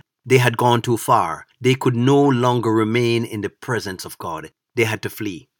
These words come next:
Verse nine of Revelation twelve goes on and it says, and the great dragon was cast out, that old serpent called the devil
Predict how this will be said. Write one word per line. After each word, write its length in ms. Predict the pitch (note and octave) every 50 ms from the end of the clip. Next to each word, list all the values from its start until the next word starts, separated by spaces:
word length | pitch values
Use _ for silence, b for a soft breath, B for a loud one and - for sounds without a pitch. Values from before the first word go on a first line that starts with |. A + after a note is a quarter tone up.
| _ _ _ _ _ _ _ _ _ _ _ _ _ _ _ _ _ _ -
Verse 420 | - F2+ G#2+ A#2 B2 B2 - -
nine 440 | B2+ B2 B2+ B2+ C3+ D3+ F#3+ G#3+ A3
of 240 | G#3+ D3+ B2 - -
Revelation 480 | A2+ G#2 A2 A2 A2 - - A2 G#2+
twelve 440 | - - C3+ A2+ A2+ B2+ D3 C3+ C3
goes 240 | - A2 A2 G#2+ -
on 240 | G#2 G2+ A2 C3 D#3+
and 140 | C#3+ A2+
it 80 | G#2+ G2
says, 460 | - - - B2+ A2 G2+ G2 F#2+ B2 C3 _ _ _ _ _ _ -
and 220 | A2+ A#2 A#2 G#2+
the 100 | A2 A#2+
great 560 | A2 G#2 A#2+ C3+ E3 G3 A3+ - - - B2+
dragon 580 | G2+ - - A3 D3+ F3+ E3 B2+ A#2+ A2 A2+ A2
was 200 | G#2+ G#2+ G2 -
cast 680 | _ - - - D3+ D3 C#3 C#3+ C#3 C3+ - - - - -
out, 380 | A#2 G2+ - - - - - - _ _ _ _ _ _ _ _ _ _ _ -
that 380 | - D#2+ E2+ B2 D#3 F#3 - - -
old 400 | - D3+ D3+ D3+ D3+ D3+ C#3 C#3
serpent 680 | C3+ - - - E3 D3+ C3+ - A2 F2+ E2+ E2+ - -
called 400 | - - A#2+ A2 G#2+ G#2+ G#2+ G#2+ - -
the 160 | F#2+ F2+ G2
devil 460 | F2 F2 G#2+ A2+ B2 A#2+ C#3+ D#3+ D3+